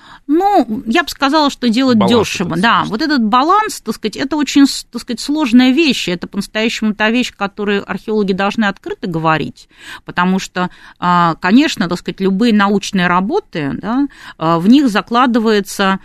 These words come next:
Speaker 1: а, очень много, а, так сказать, си-, э, очень много помимо, собственно говоря, раскопок, да, это иногда и консервация находок, которые ты нашёл, это иногда и датировки радиокарбоновые и так далее, да.
Speaker 2: То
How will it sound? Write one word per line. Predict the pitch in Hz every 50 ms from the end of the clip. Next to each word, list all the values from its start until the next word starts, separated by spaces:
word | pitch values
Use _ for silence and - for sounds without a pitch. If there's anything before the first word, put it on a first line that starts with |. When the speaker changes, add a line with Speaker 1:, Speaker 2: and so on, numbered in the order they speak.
| _ _ _ -
Speaker 1:
а, | - 180 175 165 -
очень | - 190 - - 202 202
много, | 202 208 226 262 277 269 226 226 220 220 220 214 - - _ -
а, | - 175 170 170 165 165 160 160 160 156 -
так | 175 -
сказать, | - 175 165
си-, | - - 208 190 -
э, | 190 170 170 170 -
очень | - 185 170 - 196 208 - - 214
много | 233 254 247 214 -
помимо, | - 208 196 220 240 254 254 233 214 185 170 165 - - - - _
собственно | - - 208 190 - - 190 180
говоря, | 180 185 180 180
раскопок, | 185 185 180 - - - 294 220 - - - _ -
да, | - 170 185 214 -
это | - 208 214 - 220 196 190
иногда | 196 - - 196 190 190 185 202 185 190
и | 185
консервация | - - 196 - - - 214 214 247 254 240 - - 202
находок, | 190 185 180 - - - 190 190 185 180 - -
которые | - 180 175 - 185 170 170 165
ты | - - 175
нашёл, | 170 165 165 160 - - - 175 160 156 156 151 - - - - - -
это | 185 202 - 196
иногда | 196 190 202 214 233 240 226
и | 202
датировки | 180 175 - - 180 170 185 202 185 170 - - 190
радиокарбоновые | 175 175 170 170 165 160 - 190 175 170 175 165 165 165 160 160 156 156 156 160
и | 156
так | 185 170 - 165
далее, | 151 156 151 143 143 - - -
да. | - 247 285 277
Speaker 2:
То | -